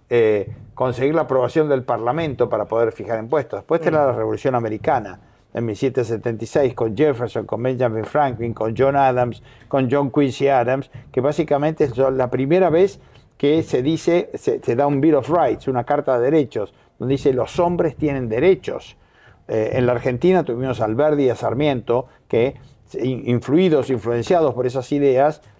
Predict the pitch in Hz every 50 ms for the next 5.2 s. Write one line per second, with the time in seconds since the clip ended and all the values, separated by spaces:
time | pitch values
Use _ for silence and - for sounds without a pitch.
0 | _ - - 120 120 123 123 123 120 139 147 156 160 160 160 165 160 151 127 120
1 | 117 117 131 135 135 139 139 139 127 139 143 127 - 151 135 - 143 - - 165
2 | 170 165 170 143 117 117 120 131 143 143 139 135 117 110 123 120 117 - 143 147
3 | 147 147 147 156 156 - - _ _ - - 117 120 123 120 110 - 113 117 123
4 | 139 147 139 147 139 131 120 117 127 135 131 123 117 110 117 139 170 180 165 131
5 | 113 104 92 -